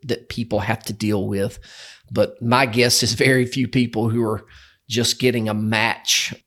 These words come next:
you know, from their student loans are gonna bump up against any kind of contribution limits.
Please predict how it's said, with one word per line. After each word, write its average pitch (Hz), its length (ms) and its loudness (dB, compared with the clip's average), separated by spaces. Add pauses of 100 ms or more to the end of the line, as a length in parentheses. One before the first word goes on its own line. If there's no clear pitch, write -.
(180)
you 107 140 -8
know, 95 80 -6
from - 180 -6
their 98 220 -6 (160)
student 113 400 2
loans 113 420 2
are 104 60 -4
gonna 107 180 0
bump 110 320 2
up - 340 0
against 101 320 -2
any 98 140 0
kind 98 220 0
of - 220 -12
contribution 107 640 0
limits. 113 420 0